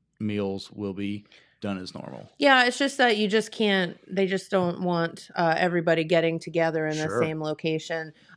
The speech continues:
Speaker 2: Um, sadly enough, covid cases are on the rise again, and, and
Speaker 1: Mm-hmm.
Speaker 2: whatever it is, this n-,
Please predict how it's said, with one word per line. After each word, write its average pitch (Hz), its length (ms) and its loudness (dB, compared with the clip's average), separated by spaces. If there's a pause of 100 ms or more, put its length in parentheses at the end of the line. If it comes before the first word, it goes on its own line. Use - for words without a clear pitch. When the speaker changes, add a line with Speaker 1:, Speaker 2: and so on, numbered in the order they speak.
Speaker 2:
Um, 190 440 4
sadly 254 460 2
enough, 196 360 2
covid 190 280 2
cases 175 420 -4
are 160 140 2
on 160 160 2
the 156 80 -2
rise 160 400 2
again, 170 380 0
and, 156 280 -4
and 160 360 -10
Speaker 1:
Mm-hmm. 160 100 -20
Speaker 2:
whatever 226 640 4 (100)
it 202 240 0
is, 196 420 0
this 180 320 -4
n-, 170 80 -8